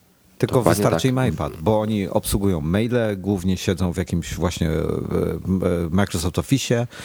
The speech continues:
Speaker 1: i to są wszystko rzeczy, które mogą robić na iPadzie bez większych problemów. Okej, będę musiał się trochę dostosować do nowego systemu,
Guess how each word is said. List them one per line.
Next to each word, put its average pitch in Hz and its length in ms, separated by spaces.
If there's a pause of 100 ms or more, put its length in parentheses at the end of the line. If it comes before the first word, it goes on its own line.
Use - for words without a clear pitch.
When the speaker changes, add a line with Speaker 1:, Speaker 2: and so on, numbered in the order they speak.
(300)
Speaker 1:
i 214 60
to - 160
są 127 160
wszystko - 380
rzeczy, 120 280
które 117 220
mogą 110 260
robić 104 220
na 101 100
iPadzie 95 300
bez 90 200
większych 95 300
problemów. 78 560
Okej, 123 400
będę 98 240
musiał 98 260
się - 140
trochę 95 240
dostosować 82 540
do 82 100
nowego 78 280
systemu, 78 440